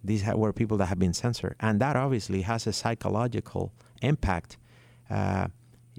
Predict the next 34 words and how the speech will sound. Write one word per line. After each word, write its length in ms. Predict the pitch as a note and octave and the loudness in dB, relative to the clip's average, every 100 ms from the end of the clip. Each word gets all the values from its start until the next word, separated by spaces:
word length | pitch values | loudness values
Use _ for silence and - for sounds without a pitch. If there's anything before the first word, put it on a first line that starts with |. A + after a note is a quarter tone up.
| - - | -10 -4
uh, 80 | |
you 200 | G2+ G#2+ | 0 2
know, 120 | G#2 F#2+ | 4 4
in 200 | G2+ G#2 | 4 4
any, 340 | C#3 B2+ D#2+ - | 4 2 0 0
anybody. 540 | G#2 G2 D#2+ C#2 C2+ | 2 2 2 0 -6
And, 300 | - F#2 F#2+ | -2 0 0
and 220 | - G#2 G2+ | 2 2 4
that 180 | A2+ | 2
was 260 | A2+ G#2+ F#2 | 2 2 2
demonstrated 600 | G2 A2+ G2+ - G#2+ G#2 | 2 4 2 2 2 2
when 100 | F#2 | 2
they 100 | F2 | -2
came. 240 | - D3+ | -4 -4
Some 260 | F#2+ - F3 | -2 2 2
of 100 | D3+ | 4
them 200 | A#2+ C#3 | 2 2
did 160 | B2+ B2+ | 2 2
not 200 | C#3 C3+ | 2 4
know 120 | C#3 | 4
how 120 | C#3 | 4
to, 180 | C#3 C3 - - - - - _ _ - - | 2 0 -6 -20 -20 -20 -20 _ _ -14 -6
uh, 80 | G#2 | 0
handle 320 | E3 F#3+ B2+ | 2 4 4
that 200 | G2 E2+ | 2 2
freedom, 340 | - E2+ C2 - - | 0 0 -2 -8 -18
so 220 | - - B2 | -10 2 4
much 200 | B2 - | 4 2
freedom, 380 | - B2+ D2+ - - - - | 2 2 0 -4 -16 -14 -6
uh, 140 | F#2 - | -4 0
and 300 | G#2+ G#2+ G#2+ - - - - G#2 - | 2 2 0 -6 -20 -20 -20 -20 -2
got 160 | A#2 B2 | 0 2
in 100 | A2 | 2
trouble 360 | - F3+ F#2+ | 0 0 -2